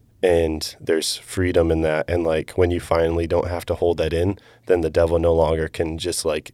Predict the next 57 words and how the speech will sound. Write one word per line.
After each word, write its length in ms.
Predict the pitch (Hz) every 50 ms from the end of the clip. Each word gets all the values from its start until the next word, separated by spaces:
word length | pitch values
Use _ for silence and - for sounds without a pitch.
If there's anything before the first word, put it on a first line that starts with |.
| _ _
give 160 | - 82 80 78
you 60 | 80
those 220 | 73 73 76 -
lies 220 | - 76 78 76 80
of, 100 | 78 69
like, 260 | 78 76 76 - -
"You're 100 | 90 85
the 140 | - 82 80
only 180 | 78 78 78
one 180 | 78 78 78 76
going 240 | - 82 80 73 73
through 160 | - 80 78
this," 240 | 78 80 - - -
or, 80 | -
"You're 140 | - 73 73
alone," 360 | 78 78 78 76 76 76 71
or, 60 | 73
like, 220 | 73 73 76 - - - - - - - - -
"You 120 | - 90
can't 320 | - - - 80 - -
do 140 | - 76 80
this," 360 | 80 78 78 - - - - -
blah, 140 | - 82 80
blah, 100 | 78 80
blah, 260 | 78 80 80 78 76 76
like, 400 | 76 76 78 78 - - - -
you'll 240 | 82 85 78 78 80
never 240 | 76 76 76 - -
make 260 | 76 76 78 - -
it. 160 | - - - _ _ _ - - _ _ _ _ -
And 400 | 82 78 73 73 73 73 - - - -
when 180 | - 92 85 78
you 80 | 76 80
have 120 | 78 73
those 180 | 80 78 73 -
guys, 380 | - 76 73 73 73 - -
or 260 | - 76 73 76 78 - -
even, 220 | 104 110 113 110
like, 160 | 101 87 82 -
girls 300 | - 82 82 82 78 78
and 100 | 73 69
girls 220 | 78 80 78 -
coming 200 | - - 76 71
together, 320 | 73 69 76 76 73 71
like, 300 | 71 71 76 76 - - - - - - - - - _ _
just 480 | - - - - - - - - - - - _ _ _ _ _ _ _ _ -
"Hey, 240 | - 92 87 85 85
we 220 | 80 - 82 90 92
got 240 | 87 92 87 87 -
your 80 | 87 82
back. 460 | 76 85 82 85 82 82 - - - - - - _
We 140 | - 95 95
know 180 | 95 95 92 90
this 180 | 90 87 -
is 80 | 92 85
a 60 | 87
struggle, 560 | - - - 87 85 85 80 87 87 90 -